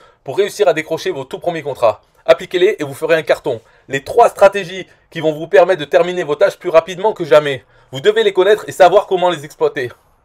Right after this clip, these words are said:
Le secret pour obtenir facilement et rapidement de bons témoignages clients sans devoir les supplier. Toutes les techniques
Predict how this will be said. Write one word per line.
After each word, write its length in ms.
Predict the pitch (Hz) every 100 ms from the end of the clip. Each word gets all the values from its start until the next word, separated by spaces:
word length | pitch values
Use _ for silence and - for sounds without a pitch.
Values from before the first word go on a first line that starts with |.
| _ _ _ _ _ _ -
Le 140 | 147
secret 340 | - 202 202 190
pour 120 | 147
obtenir 300 | 151 156 165
facilement 460 | 202 196 190 185 127
et 60 |
rapidement 460 | 131 147 151 160 180
de 100 | 123
bons 220 | 127 190
témoignages 420 | 180 160 151 143
clients 320 | 156 156 190 - _
sans 180 | - 208
devoir 260 | 165 160 160
les 80 |
supplier. 500 | 139 139 131 123 107 _ _ _ _ _ _ -
Toutes 240 | 233 196
les 100 | 190
techniques 540 | - 208 196 208 -